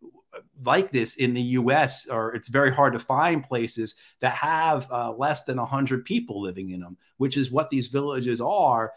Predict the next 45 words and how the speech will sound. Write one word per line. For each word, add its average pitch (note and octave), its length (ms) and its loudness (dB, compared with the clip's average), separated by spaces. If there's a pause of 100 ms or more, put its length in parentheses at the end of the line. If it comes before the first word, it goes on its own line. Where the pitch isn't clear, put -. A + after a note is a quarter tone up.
(160)
that B2+ 140 0
are B2 120 0
being B2 320 -2
fought F3 380 -2
over. G#2 380 -6 (300)
Uh, C3+ 300 -4
so D3+ 280 2
I, D3+ 200 4
I C#3+ 60 4
think F#3+ 280 -2
a E3 60 0
lot C#3+ 300 2
of F3 100 -2
it, A#2+ 120 0
Judge, A#2+ 300 -4
is D#3 200 0
just C3+ 300 -2
as D3 240 0
you D3 80 2
said, C3 460 -4 (240)
this C3 200 2
idea C3 540 2
of A#2+ 260 0
trying C#3 480 0
to C3 80 -2
demonstrate B2 640 0
progress. D#3 460 -4 (260)
But E3 120 0
it A3 80 6
also, C4 340 4
again, G#3 320 0
it, D3 120 -8 (480)
all G3 160 2
the G#3+ 100 -4
complications E3+ 800 -2
that D3 100 -6
you C#3+ 60 -6
discussed, C3 500 -6
the B2+ 60 -10
problems D3 400 -4
the D3 60 -4
Ukrainians C#3 600 -2
may B2+ 140 -4
be B2 120 -6
having C3+ 480 -4